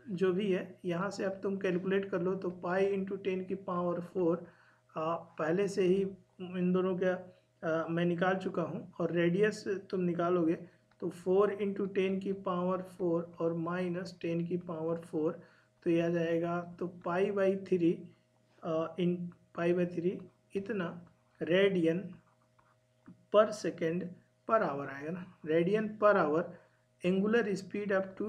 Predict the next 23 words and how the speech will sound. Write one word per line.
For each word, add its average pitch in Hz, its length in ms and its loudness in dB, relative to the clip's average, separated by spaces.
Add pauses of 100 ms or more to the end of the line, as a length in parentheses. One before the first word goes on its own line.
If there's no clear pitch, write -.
with 185 240 0
respect 175 460 -2
to 175 80 -4 (100)
first। 180 320 -4
अगर 180 200 0
कोई 170 200 4
observer 175 460 4
satellite 175 720 0 (500)
first 226 320 2
में 185 120 -2
है 165 220 -2
तो 196 100 -4 (140)
उसको 170 180 -4 (140)
इतनी 220 260 -4
दिखाई 160 380 2
देगी। 147 320 -4 (640)
तो 160 140 2 (120)
thanks 233 240 -4
for 220 160 -2
watching 202 320 2
this 202 240 -2
video, 185 320 4
this 180 180 -2